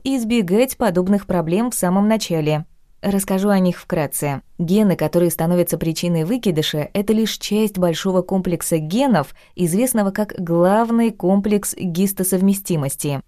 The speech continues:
Г К Г С, Major Histocompatibility Complex, М H K. Эти гены имеют большое значение для иммунной системы. Они помогают организму сопротивляться инфекциям, приводя при этом у людей к отторжению трансплантированных органов.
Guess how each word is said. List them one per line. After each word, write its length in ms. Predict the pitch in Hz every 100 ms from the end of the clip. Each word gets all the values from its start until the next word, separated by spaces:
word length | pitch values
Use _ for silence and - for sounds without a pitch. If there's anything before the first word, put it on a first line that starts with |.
| -
Г 320 | 156 180 269
К 240 | - 190
Г 340 | 190 196 175 139
С, 260 | - - - -
Major 680 | 202 226 247 196 180 151 143 -
Histocompatibility 1400 | - 214 202 196 190 190 175 196 185 180 175 175 170 180
Complex, 720 | 180 196 156 147 143 - - - -
М 360 | 220 220 220 -
H 400 | 208 190 185 -
K. 380 | 190 160 147 151 - -
Эти 220 | 262 254 240
гены 480 | 208 277 277 233
имеют 320 | 220 247 247 196
большое 500 | 208 202 - 220 202
значение 640 | 190 185 233 214 202 185
для 240 | 180 180
иммунной 340 | 185 185 185 185
системы. 760 | 202 208 - 185 151 147 143 - -
Они 220 | 294 302 302
помогают 540 | 262 240 226 226 202
организму 560 | 196 208 240 269 226 208
сопротивляться 760 | 196 196 202 208 226 - 226
инфекциям, 800 | 220 214 320 311 - 165 147 143
приводя 420 | 165 165 165 247
при 140 | 240 233
этом 240 | 226 208
у 60 | 202
людей 340 | 196 247 277
к 140 | -
отторжению 960 | 262 - 254 226 185 185 208 226 247 247
трансплантированных 1120 | 226 214 208 196 185 170 175 185 208 214 220
органов. 720 | 233 180 143 151 143 - -